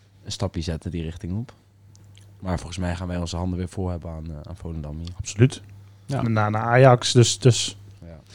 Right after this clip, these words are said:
Speaker 2: ja.
Speaker 3: Ja, je krijgt nu nog, eh, Volendam en dan in maart krijg je Ajax uit, Utrecht thuis en R K C uit.
Speaker 2: Nou ja. Ajax uit, oké. Misschien met achthonderd man mee, hè? Nee, maar Utrecht thuis, nou ja.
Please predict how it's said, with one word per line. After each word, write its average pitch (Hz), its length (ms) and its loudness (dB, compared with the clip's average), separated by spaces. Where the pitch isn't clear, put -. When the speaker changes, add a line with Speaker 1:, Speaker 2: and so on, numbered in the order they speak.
Speaker 2:
ja. 117 260 6
Speaker 3:
Ja, 117 160 4
je 101 180 0
krijgt 110 220 -2
nu 139 100 6
nog, 131 240 2
eh, 120 100 2
Volendam 127 560 2
en 131 80 -2
dan 127 180 0
in 117 140 0
maart 143 260 0
krijg 123 380 0
je 113 420 0
Ajax 143 400 2
uit, 160 380 2
Utrecht 156 460 4
thuis 156 280 2
en 127 220 -2
R 120 40 0
K 131 80 -4
C 131 140 -4
uit. 85 300 -4
Speaker 2:
Nou 143 160 4
ja. 113 240 2
Ajax 113 340 2
uit, 117 160 0
oké. 117 440 2
Misschien 104 480 -2
met 110 280 -2
achthonderd 117 440 6
man 120 220 10
mee, 117 380 8
hè? 120 140 6
Nee, 104 300 0
maar 104 320 2
Utrecht - 440 0
thuis, 104 320 2
nou 107 160 -2
ja. 101 200 -6